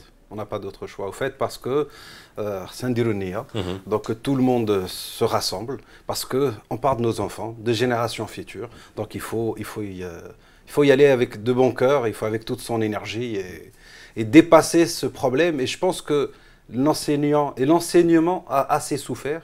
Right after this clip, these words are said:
Speaker 1: pour qu'aujourd'hui
Speaker 2: Largement.
Speaker 1: on pense ses plaies et qu'aujourd'hui on puisse bâtir vraiment un système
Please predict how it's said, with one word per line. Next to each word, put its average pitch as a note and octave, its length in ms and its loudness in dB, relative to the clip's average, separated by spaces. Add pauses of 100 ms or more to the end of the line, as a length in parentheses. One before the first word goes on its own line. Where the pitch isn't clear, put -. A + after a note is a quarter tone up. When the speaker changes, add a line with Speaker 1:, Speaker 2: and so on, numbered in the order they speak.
Speaker 1:
pour - 200 -16
qu'aujourd'hui B2+ 440 -2
Speaker 2:
Largement. E2 400 -4 (160)
Speaker 1:
on C#3 140 6
pense F3 480 6
ses - 300 0
plaies C3+ 400 -2 (240)
et B2+ 160 4
qu'aujourd'hui C3+ 580 0
on C#3 40 0
puisse A#2 200 -6
bâtir A#2+ 320 -2
vraiment B2+ 420 -2
un A#2+ 60 -4
système A#2 520 -4